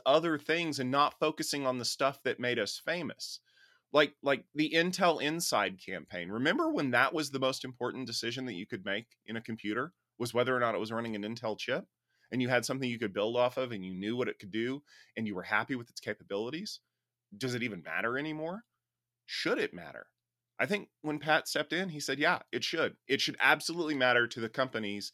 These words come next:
that are using our products that Intel Inside should still matter. But in order to do that, we have to be better at what we build." And the landscape of technology today is radically different than it was even just three years ago.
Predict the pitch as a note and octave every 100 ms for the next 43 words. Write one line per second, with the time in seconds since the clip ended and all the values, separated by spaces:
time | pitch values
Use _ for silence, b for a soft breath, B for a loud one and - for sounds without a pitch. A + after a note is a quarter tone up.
0 | b b b B2 A2 G2+ B2 D3 D#3 D3
1 | - C#3 A2+ F2+ - - _ C3 C3 C#3
2 | D3+ D#3+ D#3 B2 - C3 D#3 - G2+ F#2
3 | F#2+ C3 B2 - B2 A2 A2 B2+ A#2 -
4 | B B B2+ B2 A#2 B2 A#2 A2+ E3 E3
5 | - C3 A2+ A#2 - B2 A#2+ F#2+ G#2 F2
6 | - G2+ F2 G2+ F#2 F2+ F#2 A2+ D2+ B1+
7 | _ _ _ _ - B2 G#2 G2+ A#2+ D#3
8 | F3 F3+ E3+ D#3+ B2+ - - B2 G#2+ B2
9 | C3 C3 B2 A2 F#2+ A2+ G2+ F2 - F#2+
10 | E2+ F#2 A2+ B2 C#3 - B2+ A2+ G#2+ F#2+
11 | - F#2 - F#2 F2+ D#2 - - _ B2
12 | C3 B2 A2 - A#2 A#2+ G#2 G#2 A2 G2